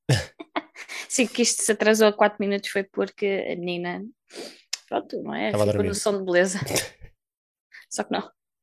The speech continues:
Speaker 1: Então hoje, para quem já assistiu, Magda, isto é que é a quarta ou quinta vez que fazemos isto, não é? Foi?
Speaker 2: Capaz, sim. Sim.
Speaker 1: Qualquer coisa assim.
Speaker 2: Sim.
Speaker 1: Para quem já assistiu,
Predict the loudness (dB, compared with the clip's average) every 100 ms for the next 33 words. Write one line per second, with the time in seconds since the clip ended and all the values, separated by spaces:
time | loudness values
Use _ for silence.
0 | _ _ _ 2 6 8 8 8 6 6
1 | 4 4 2 4 4 6 4 4 4 4
2 | 6 6 2 -2 -2 2 2 2 0 0
3 | 0 -2 -4 -4 -6 -12 _ -2 0 0
4 | 0 0 -2 -2 -2 -2 -4 -6 -6 -6
5 | -10 _ _ -6 -6 -8 _ _ _ -6
6 | -4 2 4 4 -2 _ _ _ -4 -2
7 | -2 -6 _ _ _ _ _ _ _ -6
8 | -2 0 0 0 0 -2 -6 _ _ _
9 | -16 -16 -16 _ 2 4 6 6 6 6
10 | 4 4 6 4 2